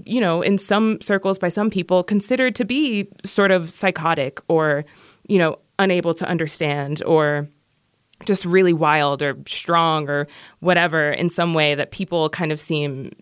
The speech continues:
detached from. They're already derided as <laughs> being sheep who just follow this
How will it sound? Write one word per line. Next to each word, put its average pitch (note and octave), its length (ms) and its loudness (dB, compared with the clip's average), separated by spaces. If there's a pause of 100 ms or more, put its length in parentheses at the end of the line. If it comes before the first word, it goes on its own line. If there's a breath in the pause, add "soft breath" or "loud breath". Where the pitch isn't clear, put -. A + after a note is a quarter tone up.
(360)
detached C#4+ 540 -2
from. - 360 -8 (200 loud breath)
They're - 220 2
already A#3 420 0
derided E3+ 680 0
as E3+ 200 -2
<laughs> F#3+ 120 -4
being G3+ 380 0 (260 loud breath)
sheep A#3 380 0
who A#3 100 0
just G3+ 240 -2
follow F#3+ 340 2
this F3 440 -2